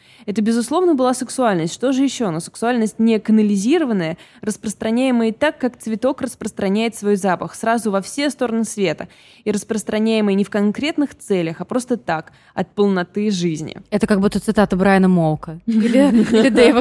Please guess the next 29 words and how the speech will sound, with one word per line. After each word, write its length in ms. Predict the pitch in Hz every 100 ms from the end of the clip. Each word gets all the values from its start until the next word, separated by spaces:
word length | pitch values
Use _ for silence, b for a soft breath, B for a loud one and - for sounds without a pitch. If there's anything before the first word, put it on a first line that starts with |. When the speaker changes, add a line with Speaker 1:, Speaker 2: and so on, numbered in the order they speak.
| 220
Speaker 2:
Герна. 600 | 220 214 254 220 269 262 262
<laughs> 120 | 311
Просто. 540 | 330 269 285 - 285 233 320 523 - 415 349 - 254 B B B B B B _ -
Speaker 1:
А, 540 | 240 240 233 226 - - _ _ _ _
у, 520 | 262 285 302 294 254 - _ _ _ _
в 100 | -
то-, 200 | 247 240
в, 300 | - 214 -
и 100 | 247
вот 260 | 254 - -
резко 460 | 220 233 254 - 233
в 80 |
тот 200 | 226 220
момент, 380 | 214 196 202 196
когда 300 | - 180 196
в 40 | 196
её 140 | 196
жизни 300 | 220 240 214
начинается 480 | 196 - 196 202 -
проникающий 640 | 214 202 240 214 202 - 190
секс, 400 | 202 226 - _ b b b b
а, 600 | - 185 185 180 180 175 165
Speaker 2:
Проникающий 600 | 202 190 - 214 208 -
секс. 460 | 208 202 190 185 -
<laughs> 0 |
Это 280 | 247 240 240
Speaker 1:
роман, 200 | 220 240 240 269 285
Speaker 2:
хорошо. 220 | 208 214 226
Speaker 1:
а, 760 | 226 214 208 202 196 190